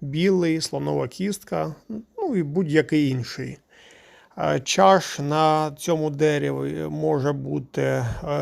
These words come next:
різна кількість. Якщо чаші маленькі під фіалочки, то тоді їх буде сорок-сорок дві штуки. Якщо ч-, чаші, е, поме-, е, побільше, то в-, їх буде двадцять п'ять-тридцять штук.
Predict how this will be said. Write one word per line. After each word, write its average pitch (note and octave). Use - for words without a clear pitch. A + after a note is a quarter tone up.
різна D3+
кількість. G3+
Якщо E3
чаші D3
маленькі C#3+
під C3+
фіалочки, C#3+
то D3
тоді C#3+
їх C3+
буде C#3
сорок-сорок D3
дві C#3+
штуки. A#3+
Якщо F3
ч-, -
чаші, D#3
е, D3+
поме-, F3
е, -
побільше, F3+
то D#3
в-, D#3
їх F#3
буде D3
двадцять C3
п'ять-тридцять C#3+
штук. -